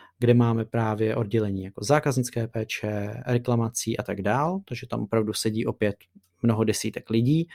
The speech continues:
a snažím se tam být opravdu pevně tu středu, když je to možné. A čtvrtky a pátky si nechávám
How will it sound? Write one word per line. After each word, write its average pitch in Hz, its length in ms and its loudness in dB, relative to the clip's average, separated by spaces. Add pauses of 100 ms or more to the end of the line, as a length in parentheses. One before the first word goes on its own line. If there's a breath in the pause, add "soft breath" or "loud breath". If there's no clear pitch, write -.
(320 loud breath)
a - 60 -6
snažím 120 300 2
se 120 120 -4
tam 113 140 2
být 107 140 -4
opravdu 120 360 2 (120)
pevně 120 380 8
tu - 140 -16
středu, 120 540 0
když 117 220 0
je 110 60 -4
to 104 80 -4
možné. 135 480 0 (540 soft breath)
A 113 80 -4
čtvrtky - 600 0
a - 40 -20 (120)
pátky - 580 2 (220 soft breath)
si - 160 2
nechávám 127 600 2